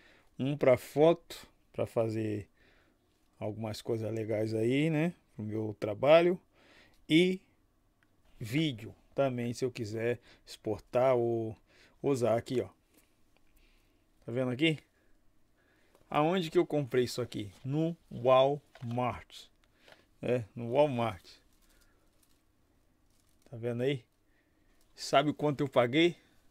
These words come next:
nessa brincadeirinha aqui? Cento e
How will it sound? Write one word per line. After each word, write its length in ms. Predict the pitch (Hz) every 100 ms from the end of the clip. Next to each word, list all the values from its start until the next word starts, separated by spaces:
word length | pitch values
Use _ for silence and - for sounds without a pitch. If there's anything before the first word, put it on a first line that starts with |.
| - - _
nessa 360 | 117 123 127
brincadeirinha 680 | 117 139 131 120 127 123 131
aqui? 320 | 127 202 226 - _ _ _ _ _ _ _ _ _ _ _ _ _ _ _ _ _
Cento 760 | - - - 170 180 - 156
e 300 | 143 143 156